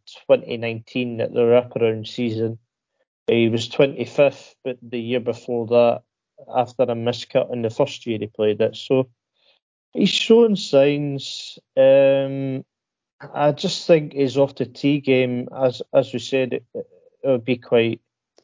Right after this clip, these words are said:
quite, quite a big stat this weekend. And I just think there's not really many better players at driving a golf ball than Cameron Champ. And I just think, I just think it's a nice number, to be honest, considering he's a former champion too.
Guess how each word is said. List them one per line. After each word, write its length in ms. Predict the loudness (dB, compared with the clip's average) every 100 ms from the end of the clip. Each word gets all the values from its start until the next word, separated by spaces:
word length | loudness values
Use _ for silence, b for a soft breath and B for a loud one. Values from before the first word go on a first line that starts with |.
| _
quite, 440 | 2 2 2 -8 -6
quite 240 | 0 0
a 40 |
big 220 | 2 -2 -2
stat 380 | -2 0 2
this 240 | 0 -6 -8
weekend. 300 | -6 -2 0
And 80 | 0
I 40 |
just 220 | -4 0
think 240 | 0 0 -6 _ _ _ -10
there's 200 | -10 -10 -16
not 380 | -8 0 0 0
really 300 | 0 2 2
many 220 | 2 0
better 280 | 2 2 0 -2
players 460 | 4 4 4 0
at 120 | -6
driving 340 | 2 2 2 -2
a 60 |
golf 280 | -2 -2 -2 _
ball 180 | -2 0
than 140 | -2
Cameron 440 | -2 -2 -2 -6 -4
Champ. 400 | 0 0 0 -2
And 120 | -2
I 60 | -2
just 220 | -4 0
think, 220 | -2 -2 _ _ _ _ -8
I 60 | -4
just 140 | -2
think 160 | 0 0
it's 160 | 2
a 40 | 2
nice 260 | 0 -2
number, 260 | -2 2 0
to 180 | 0 -4
be 160 | 0
honest, 340 | 0 0 -2 -4
considering 540 | -6 0 0 2 0
he's 140 | 0
a 60 | 0
former 340 | 2 2 2
champion 560 | -2 0 -2 -2 -6 -6
too. 260 | -2 -2